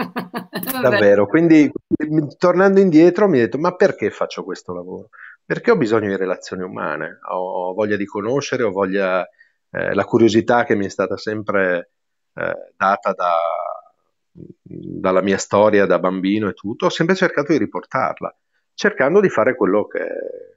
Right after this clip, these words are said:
Speaker 2: che meglio potevo fare. Ho sbagliato anch'io tante volte nella vita, eh.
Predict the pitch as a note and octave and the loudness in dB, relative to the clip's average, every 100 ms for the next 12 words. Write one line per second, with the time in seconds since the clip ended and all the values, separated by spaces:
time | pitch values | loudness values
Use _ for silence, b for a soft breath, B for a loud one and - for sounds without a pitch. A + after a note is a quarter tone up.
0 | _ _ _ F#2 F#2+ F#2+ A2+ G#2 F#2 F#2 | _ _ _ -4 0 2 2 0 -2 -2
1 | - B2 B2+ D#2+ F#2 G2 F#2+ F#2 F#2+ - | 2 2 2 0 0 0 2 0 -2 -2
2 | D3+ D3+ F2 F2+ E2+ E2+ - F2 E2+ E2 | -2 -2 -4 -4 -6 -6 -10 -16 -18 -20
3 | E2 - F2 - | -20 -18 -16 -16